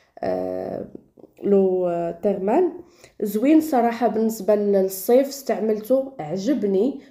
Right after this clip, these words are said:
خصوصا راكم عارفين في الصيف فاش كنستعملوا المكيف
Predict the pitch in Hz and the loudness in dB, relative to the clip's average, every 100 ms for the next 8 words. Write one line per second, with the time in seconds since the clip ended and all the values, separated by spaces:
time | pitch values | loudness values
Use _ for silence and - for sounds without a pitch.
0 | - 226 220 240 254 240 233 196 208 220 | -10 -6 -2 0 2 0 -2 -2 -2 -2
1 | 208 - 226 220 208 208 202 208 196 196 | -4 -6 -6 -6 -6 -6 -4 -2 0 2
2 | 202 196 196 202 233 285 254 370 - | 2 2 2 0 2 2 2 0 -4